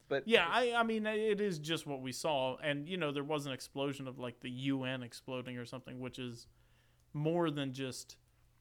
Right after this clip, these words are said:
Speaker 2: "Hey, I was brainwashed and killed a bunch of people or assassinated a bunch of people." I, you know, there's a difference, I guess, between mass murder and assassination over sixty years.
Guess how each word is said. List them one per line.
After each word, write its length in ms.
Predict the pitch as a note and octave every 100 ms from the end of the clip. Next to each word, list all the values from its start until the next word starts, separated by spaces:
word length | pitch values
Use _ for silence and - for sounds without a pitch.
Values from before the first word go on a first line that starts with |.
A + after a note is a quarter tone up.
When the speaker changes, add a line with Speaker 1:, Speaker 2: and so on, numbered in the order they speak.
| _ -
Speaker 2:
"Hey, 180 | D#3+ D3
I 80 |
was 180 | C3 C3
brainwashed 600 | B2+ C#3 C#3 C3+ C3 -
and 120 | B2+
killed 220 | A#2+ C3+ B2+
a 20 |
bunch 200 | B2 A#2+
of 80 | -
people 380 | B2 A#2+ A#2+ B2 _ -
or 160 | C#3
assassinated 680 | A#2+ - D3+ C#3+ C#3 B2 A#2+
a 40 |
bunch 220 | B2 A#2 C3
of 80 | B2+
people." 260 | A#2+ A#2+
I, 180 | A#2 A#2 A#2 _ _ _ -
you 100 | C3+
know, 100 | A#2
there's 260 | B2 A#2 -
a 40 |
difference, 320 | C3 A#2+ A#2
I 60 | B2
guess, 180 | A#2 A#2
between 400 | - - B2 A#2+
mass 280 | A#2+ A#2 -
murder 440 | A#2+ B2 A#2+ A2+
and 220 | A2+ A2 A#2 _ - _ _ _ - _ _ _
assassination 720 | C3+ - C3+ B2 B2+ B2+ B2 A#2+
over 160 | A#2+
sixty 440 | - - C#3 - A#2+
years. 560 | A#2+ C3 A#2+ A#2+ -